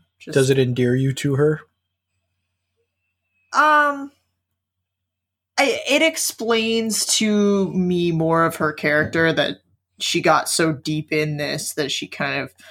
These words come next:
Speaker 1: uh, neglected her family on, as, to some extent.
Speaker 2: They're
Speaker 1: and
Speaker 2: looking at her
Speaker 1: was
Speaker 2: like
Speaker 1: al-
Speaker 2: she's part of QAnon.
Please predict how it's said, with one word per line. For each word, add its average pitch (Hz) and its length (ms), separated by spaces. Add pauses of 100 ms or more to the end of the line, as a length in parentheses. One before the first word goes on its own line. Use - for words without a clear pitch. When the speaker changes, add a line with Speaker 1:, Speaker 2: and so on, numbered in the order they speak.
(1300)
Speaker 1:
uh, 139 300
neglected 147 540
her 147 120
family 202 640
on, 262 260
as, - 460
to - 160
some 254 220
extent. 240 600
Speaker 2:
They're 147 120
Speaker 1:
and 143 80
Speaker 2:
looking 147 320
at 139 120
her 139 60
Speaker 1:
was 139 80
Speaker 2:
like 135 120
Speaker 1:
al- 117 40
Speaker 2:
she's 135 260
part 135 240
of 120 80
QAnon. 139 720